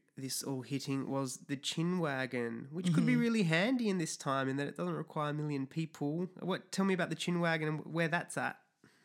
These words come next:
Speaker 2: It's so interesting because I've been going back and listening to the recordings that were made in the chin wagon that we did in January and February, and it was, like, just before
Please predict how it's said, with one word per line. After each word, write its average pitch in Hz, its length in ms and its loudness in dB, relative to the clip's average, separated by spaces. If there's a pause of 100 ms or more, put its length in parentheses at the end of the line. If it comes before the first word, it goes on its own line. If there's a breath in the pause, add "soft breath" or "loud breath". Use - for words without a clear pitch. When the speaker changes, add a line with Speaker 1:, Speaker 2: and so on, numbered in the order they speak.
(540 loud breath)
Speaker 2:
It's - 160 2
so 196 240 6
interesting 175 720 6
because 160 260 4
I've 156 120 6
been 165 180 6
going 170 400 6
back 147 440 4
and 147 520 4
listening 147 420 4
to 139 560 4
the 147 80 2
recordings 143 460 4
that - 140 2
were 139 120 2
made 135 440 6
in 180 100 6
the 185 80 6
chin 175 260 6
wagon 165 400 6
that 123 120 4
we 135 100 2
did 143 200 2
in 139 140 4
January 135 420 4
and 131 120 2
February, 170 640 2
and 143 100 0
it 104 60 0
was, 147 220 0
like, 143 180 2
just - 460 2
before 139 640 4